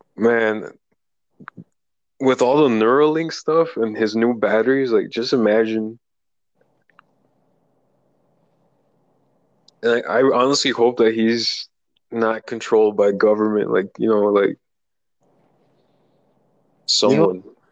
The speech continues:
Speaker 2: you know what? I feel like he, he, he's gotten to a point where he's smarter.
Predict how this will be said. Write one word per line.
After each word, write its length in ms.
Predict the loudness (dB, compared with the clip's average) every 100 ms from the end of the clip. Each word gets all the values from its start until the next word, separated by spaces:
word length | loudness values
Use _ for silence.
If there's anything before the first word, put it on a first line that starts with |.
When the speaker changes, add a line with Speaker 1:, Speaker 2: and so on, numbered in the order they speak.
| -8
Speaker 2:
you 80 | -4
know 140 | -2
what? 240 | -2 -4 -6
I 120 | -14
feel 240 | -14 -18
like 240 | -14 -14 -14 _
he, 340 | -20 -20 -20 _ _ _ _ _ _ _ _
he, 340 | -18 -18 -18 _
he's 240 | -18 -18
gotten 380 | -18 -10 -8 -8
to 140 | -10 -14
a 60 |
point 240 | -12 -12 -10
where 200 | -10 -12
he's 280 | -16 -20
smarter. 640 | -20 _ -8 -6 -6 -10